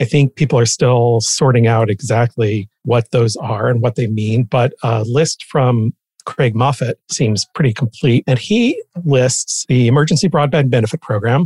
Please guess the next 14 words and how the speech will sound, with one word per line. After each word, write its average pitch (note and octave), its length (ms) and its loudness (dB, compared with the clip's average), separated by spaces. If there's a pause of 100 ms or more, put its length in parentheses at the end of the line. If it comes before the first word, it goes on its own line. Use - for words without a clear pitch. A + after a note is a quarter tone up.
that's - 180 -12
three C3 160 0
point A#2+ 240 -2
two D3+ 160 0
billion A#2+ 300 2
dollars A2+ 460 -2
to A#2 240 0
provide A2 360 0
up A#2 120 -2
to B2+ 100 -4
fifty C#3+ 260 0
dollars A#2 340 2
a A#2+ 40 -2
month A2+ 340 -2